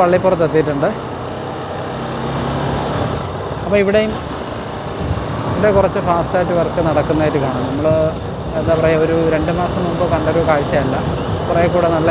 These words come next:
രീതിയിലൊരു അപ്ഡേറ്റ് വന്നിട്ടുണ്ട്. ഇപ്പോൾ ഇടേ സൈഡിൽ ആ ഒരു സൈഡ് വാളിൻ്റെ വർക്ക് നോക്കിക്കഴിഞ്ഞാൽ നമുക്ക് മനസ്സിലാവും, കുറച്ചുകൂടെ ഫാസ്റ്റായിട്ട് ഇവിടെ വർക്ക് നടന്നതായിട്ട് കാണാം. അപ്പോൾ ഇവിടെയും അങ്ങനെ തന്നെയാണ്, ഇവിടെയും കുറച്ച് ഫാസ്റ്റായിട്ട് വർക്ക് നടക്കുന്നുണ്ട്. രണ്ട് മാസം കൊണ്ട് അങ്ങനെ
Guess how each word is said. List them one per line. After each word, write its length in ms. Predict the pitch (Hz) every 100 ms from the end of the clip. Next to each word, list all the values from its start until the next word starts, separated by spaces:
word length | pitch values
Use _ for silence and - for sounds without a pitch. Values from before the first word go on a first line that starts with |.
| 160
രീതിയിലൊരു 380 | 156 160 151 147
അപ്ഡേറ്റ് 280 | 131 151 151 127
വന്നിട്ടുണ്ട്. 460 | 135 127 131 - - - - - - - 180
ഇപ്പോൾ 140 | 196 180
ഇടേ 140 | 185 185
സൈഡിൽ 280 | 180 170 165 170 160
ആ 20 | 156
ഒരു 140 | 160 160 156 - - - - -
സൈഡ് 240 | 165 165 170
വാളിൻ്റെ 300 | 165 156 156
വർക്ക് 180 | 151 165 151
നോക്കിക്കഴിഞ്ഞാൽ 420 | 147 147 143 139
നമുക്ക് 200 | 131 135
മനസ്സിലാവും, 540 | 131 127 127 143 123 - - - - - - - - - - - -
കുറച്ചുകൂടെ 340 | 202 208 233 240 214
ഫാസ്റ്റായിട്ട് 500 | 202 - 220 220 233 233
ഇവിടെ 160 | 190 185
വർക്ക് 180 | 175 185
നടന്നതായിട്ട് 380 | 170 160 165 170 -
കാണാം. 180 | - - - - - - - -
അപ്പോൾ 120 | - 226
ഇവിടെയും 260 | 226 247 240
അങ്ങനെ 220 | 240 233 226
തന്നെയാണ്, 360 | 214 208 190 226 208
ഇവിടെയും 300 | 196 214 214 - 190
കുറച്ച് 240 | 185 202 180
ഫാസ്റ്റായിട്ട് 380 | 170 160 185 180
വർക്ക് 180 | 165 185 170
നടക്കുന്നുണ്ട്. 580 | 151 143 - - 143 170 - - - - 180
രണ്ട് 180 | 175 220 220
മാസം 200 | 208 226 220
കൊണ്ട് 200 | 214 214 220 - - -
അങ്ങനെ 200 | 185 202